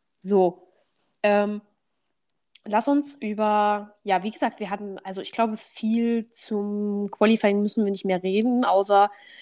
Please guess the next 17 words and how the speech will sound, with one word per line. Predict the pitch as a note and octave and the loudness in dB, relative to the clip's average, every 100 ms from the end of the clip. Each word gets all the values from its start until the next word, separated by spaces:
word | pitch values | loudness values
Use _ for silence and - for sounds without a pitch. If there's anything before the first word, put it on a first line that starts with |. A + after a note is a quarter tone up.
| - - _ _ _ | -20 -20 _ _ _
Perez | - A#3+ B3 - - A3 | 0 2 2 0 -8 -4
war | F#3+ F#3+ | 2 2
schon | C#4+ - G#3+ | 2 -2 -4
wieder | F#3 G#3+ D4 | -2 0 2
in | |
der | D#4 D4+ | 2 0
Wand. | D#4 F#4 G4+ - - - - - | -4 -6 -12 -18 -20 -20 -20 -14
Auch | F#3+ - - | -12 -12 -4
irgendwie, | C#4 D4 C#4+ D4 D4+ D4+ D4+ - _ _ _ _ _ - | -2 -2 -2 0 2 0 -2 -8 _ _ _ _ _ -20
Perez | - - - C#4 - | -18 -20 -12 -12 -4
auch | B3+ - | -6 -4
in | B3+ | -4
letzter | A#3+ A#3 C#4 | -2 -2 -4
Zeit, | C#4+ C#4+ C4+ | -2 -2 0
weiß | C#4 | 2
ich | E4+ F3 | 2 0
nicht. | D3+ E3 - | -2 -8 -12